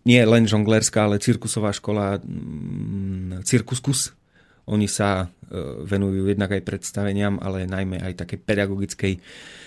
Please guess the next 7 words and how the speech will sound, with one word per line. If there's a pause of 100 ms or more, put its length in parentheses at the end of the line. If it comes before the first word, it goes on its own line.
(640)
činnosti
a,
a (300)
posúvaniu,
e,
posúvaniu
toho